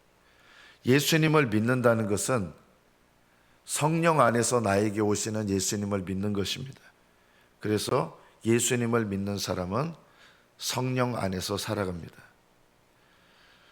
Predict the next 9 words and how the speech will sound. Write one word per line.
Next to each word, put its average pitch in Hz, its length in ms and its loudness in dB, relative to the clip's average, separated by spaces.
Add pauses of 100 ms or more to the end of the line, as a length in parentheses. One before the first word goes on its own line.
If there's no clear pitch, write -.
성령을 151 560 4
따라 127 240 6
살지 117 300 4
않고 107 340 0
육신을 151 500 2
따라 127 220 6
살고 117 360 2
있는데, 98 600 -2 (1080)
나는 123 400 4